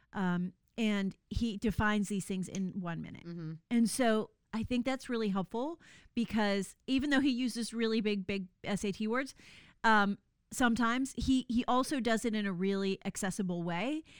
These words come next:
Speaker 1: And if you can define something in one minute,
Speaker 2: Mm.
Speaker 1: it can't be that complicated. So, um, just as a f-, a supportive
Speaker 2: Mm-hmm.
Speaker 1: structure for the things that we're gonna really gloss over, I do highly recommend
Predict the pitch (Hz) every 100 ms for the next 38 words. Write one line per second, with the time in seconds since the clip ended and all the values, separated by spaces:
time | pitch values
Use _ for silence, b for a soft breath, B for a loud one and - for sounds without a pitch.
0 | B 240 247 247 359 - 403 302 240 240
1 | 262 233 240 196 190 190 190 190 247 165
2 | 160 - - - 349 311 233 220 175 175
3 | - 175 160 156 - - - - _ b
4 | b b b b - 247 214 208 208 -
5 | 208 196 190 190 - _ _ _ _ -
6 | _ _ _ _ _ _ 214 240 - 220
7 | 202 202 196 - - - 208 190 - _
8 | - - 220 254 226 208 185 - _ -
9 | 190 214 - - 190 185 208 196 214 208
10 | 214 202 190 185 180 208 220 185 180 185
11 | 185 - 196 190 226 247 269 B B 208
12 | 196 202 190 185 175 170 175 175 170